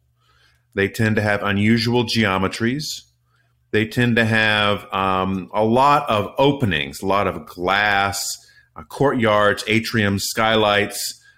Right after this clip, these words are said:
um, features that bring the outside in. And then, although this is not innovative anymore, back in the day, the open floor plan was a radical departure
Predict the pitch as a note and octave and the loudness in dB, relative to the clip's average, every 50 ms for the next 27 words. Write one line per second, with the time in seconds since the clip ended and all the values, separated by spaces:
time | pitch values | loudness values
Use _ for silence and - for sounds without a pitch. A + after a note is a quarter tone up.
0 | _ _ - F2 F2+ F2+ F2+ F2+ F2 F2+ F2 F#2 - - - - C3+ B2 - - | _ _ -8 -6 -4 -2 -2 -2 -4 -4 -6 -8 -10 -8 -2 0 0 0 0 0
1 | A#2+ G#2+ - - A2+ F2 - G2 G2+ G2+ F#2+ F#2 F2+ F#2 G2 G#2 - - - G2+ | 0 0 0 -2 -4 -2 0 0 0 0 0 0 0 0 -2 -2 -4 -2 -2 0
2 | F#2+ F#2+ F2+ F2 G2+ G2 F#2 F2+ F2+ F#2 G2 G#2 - _ _ _ _ _ - - | 0 0 -2 -2 -2 0 0 0 -2 -4 -6 -8 -12 _ _ _ _ _ -20 -20
3 | - - _ _ _ - A2+ A2+ A#2 A#2+ A#2 A#2+ B2 A#2+ A#2 A#2 A2+ C3 C3 C3 | -20 -20 _ _ _ -2 0 2 4 4 4 4 4 4 4 2 2 2 2 4
4 | C3 C3 B2+ B2+ B2+ B2+ - B2+ A2 A#2 B2+ B2+ B2 A#2+ A2+ A2 - - - - | 4 4 4 4 2 2 2 0 2 2 2 2 4 4 2 2 0 -4 -2 0
5 | C3+ C3+ B2+ A2+ A2 A2 G#2+ G2+ G2 G2 G2 F#2+ F#2 F2+ F#2+ A2 B2 A2+ D#2+ D2+ | 2 2 4 4 4 4 4 4 2 2 2 2 2 2 2 2 2 2 0 0
6 | D2 D#2+ F#2+ G#2+ - _ _ _ - - _ _ _ _ - F2+ A2 B2 D3 D3 | 0 -2 -4 -6 -10 _ _ _ -20 -20 _ _ _ _ -4 0 0 0 0 2
7 | D3+ C3 A#2+ A2 G2+ - A#2 B2 B2 A#2+ A2+ F#2 F#2+ G2 - A#2+ C3 C3+ - - | 2 2 4 4 4 4 4 4 6 4 4 2 0 0 2 0 0 0 0 -2
8 | G#2+ F#2 F2 - - A2 A2+ C3 D3 D3 - G2+ F2 D2 C#2 C#2 C#2 C#2+ D#2+ D#2+ | -2 -2 -2 -4 -2 0 2 2 2 0 -2 -2 -2 -2 -2 -2 -4 -6 -6 -4
9 | E2 E2+ E2+ - F2 F#2 F2+ F2 F2+ G2+ A2 A#2 B2 B2 A#2+ A#2+ G2+ F2 D#2+ D#2 | -4 -4 -4 -4 -6 -6 -6 -4 -2 0 2 2 2 0 0 -2 -2 -4 -4 -6
10 | - - G2 G2 G#2 G#2+ - - - - - - | -8 -4 -2 0 0 0 -2 -6 -8 -8 -12 -16